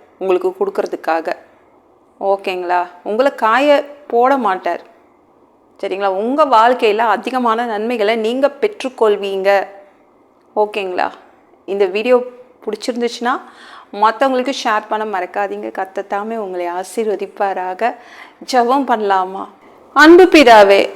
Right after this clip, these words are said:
உங்க பிள்ளைங்க உங்க பாதத்துல வந்திருக்காங்கப்பா. சாமி, இரக்கம் செய்யுங்க, இறங்குங்க. அப்பா, உங்க பிள்ளைங்க காஞ்சு போய் கிடக்குறாங்க. நிறைய பேர் அவங்கள காய விட்டுருக்காங்க.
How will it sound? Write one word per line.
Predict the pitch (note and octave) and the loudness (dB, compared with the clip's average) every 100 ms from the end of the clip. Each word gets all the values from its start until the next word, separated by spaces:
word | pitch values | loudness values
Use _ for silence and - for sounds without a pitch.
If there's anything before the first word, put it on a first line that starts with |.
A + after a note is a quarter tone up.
| - | -2
உங்க | A#3 A#3 | 0 2
பிள்ளைங்க | A#3 C#4+ E4 E4+ E4+ E4+ | 2 4 6 8 6 6
உங்க | - G#3+ F#3+ | 0 -6 -2
பாதத்துல | G3+ G3 G3+ G#3 G#3+ G#3+ G#3 | 0 2 2 0 0 0 0
வந்திருக்காங்கப்பா. | G#3 G#3 G#3+ G#3 G#3 G#3 - - - _ _ | -2 -4 -4 -8 -8 -8 -10 -14 -20 _ _
சாமி, | - - A#3 A#3 B3+ A3+ B3+ - - - - - - | -16 0 2 4 2 0 0 -6 -16 -20 -20 -20 -8
இரக்கம் | G#3 B3+ D4 D4 D#4+ D4+ - | 2 4 4 4 4 4 2
செய்யுங்க, | B3 G#3+ A#3+ A#3 A#3 A#3 - - - - - - - | -2 0 -2 2 6 6 4 -2 -20 -20 -20 -20 -12
இறங்குங்க. | G3+ A3 B3 C#4 B3+ A#3+ A#3+ A#3 A3 - - - - - _ - - - - - - - - | -2 4 4 4 2 4 6 6 4 -2 -20 -20 -20 -20 _ -20 -20 -20 -20 -20 -20 -20 -4
அப்பா, | - D4+ | 4 8
உங்க | C4+ A3 | 8 6
பிள்ளைங்க | - C4 D4 C4 - | 4 4 4 2 4
காஞ்சு | A3 A#3+ D4+ D4+ D4 | 6 8 6 6 6
போய் | C4+ | 4
கிடக்குறாங்க. | A#3+ A3 A3 G#3+ G#3 - - - - - - - - - - - | 4 0 0 -4 -4 -10 -20 -20 -20 -20 -20 -20 -20 -20 -20 -8
நிறைய | G3 G#3 B3 E4 D#4+ | 2 4 8 6 6
பேர் | D#4 | 8
அவங்கள | C#4+ A3 A3 G#3+ G#3 | 8 8 6 4 2
காய | A#3 A#3 B3+ | 2 2 4
விட்டுருக்காங்க. | A3 G#3+ - - - | 2 0 -4 -6 -6